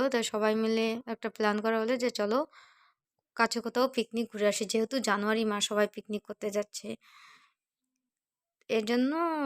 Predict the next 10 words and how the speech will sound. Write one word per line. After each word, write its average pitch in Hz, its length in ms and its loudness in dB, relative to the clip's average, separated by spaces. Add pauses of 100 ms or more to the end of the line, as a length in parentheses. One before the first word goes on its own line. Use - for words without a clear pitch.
(200)
সবাই 220 280 2
মিলে 226 240 2
যাচ্ছে। 220 320 0
এই 214 60 2
যে 214 100 0
এটা 226 200 -4 (100)
ঠাকুমা, 214 420 -4
শাশুড়ি, 226 540 0 (640)
এটা 226 240 -8
আমার 214 200 0